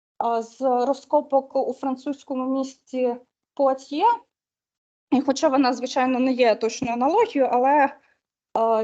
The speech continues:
є ілюстрацією, а, такого, такої ручки, та-, зооморфного типу. А, <clears throat> а, далі я б хотіла поговорити трохи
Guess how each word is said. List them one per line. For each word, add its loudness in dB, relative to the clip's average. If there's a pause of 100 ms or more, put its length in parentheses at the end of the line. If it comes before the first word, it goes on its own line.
є 0
ілюстрацією, -2 (500)
а, -4
такого, -2
такої 0
ручки, -8
та-, -6
зооморфного -2
типу. -10 (1160)
А, 2
<clears throat> 2 (1600)
а, -8
далі 0
я -2
б -12
хотіла -6
поговорити -4
трохи -6